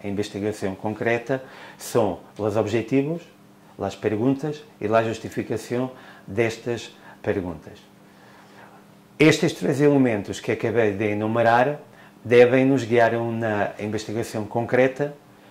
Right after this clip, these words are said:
com uma possibilidade de fazermos uma prova empírica,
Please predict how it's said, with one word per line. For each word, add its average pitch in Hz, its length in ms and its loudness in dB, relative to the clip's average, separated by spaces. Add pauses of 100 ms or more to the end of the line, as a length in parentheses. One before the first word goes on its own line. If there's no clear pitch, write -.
(140)
com 151 460 6
uma 143 280 4
possibilidade 113 880 0
de 123 580 4 (160)
fazermos 123 640 2
uma 135 240 4
prova 139 760 4
empírica, 107 640 -4